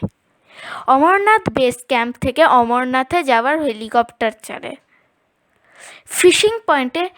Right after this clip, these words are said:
একটি খুব সুন্দর লেক আছে। ইন্ডিয়া গেটকে ভারতের সীমান্ত হিসেবে ধরা হয়,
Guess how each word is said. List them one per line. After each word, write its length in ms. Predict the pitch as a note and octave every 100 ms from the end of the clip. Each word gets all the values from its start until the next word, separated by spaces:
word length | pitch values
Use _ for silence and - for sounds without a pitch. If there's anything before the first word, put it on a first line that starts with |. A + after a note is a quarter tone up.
| _
একটি 300 | B3+ B3 -
খুব 280 | E4+ C#4 C#4
সুন্দর 340 | - D4 E4+ F4
লেক 400 | A#3+ G#3+ G#3 G3+
আছে। 380 | F#3+ - - - _ _ _ _ _ _ _ _ _ - - -
ইন্ডিয়া 460 | B3+ B3+ C#4+ D#4+
গেটকে 420 | C#4 C4 - E4
ভারতের 440 | C#4 B3 A#3 A#3 B3
সীমান্ত 580 | - B3 A#3+ B3 C4 D#4+
হিসেবে 520 | - C#4+ D#4 D4 E4+
ধরা 320 | D4 G#3+ G#3+
হয়, 220 | G#3 G#3